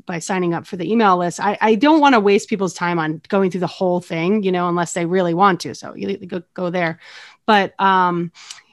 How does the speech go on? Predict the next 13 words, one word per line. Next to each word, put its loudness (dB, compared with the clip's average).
I 4
would 6
say 4
that -2
tapping -2
is -4
something 0
that -4
they -2
should -4
learn -8
for -6
sure, -8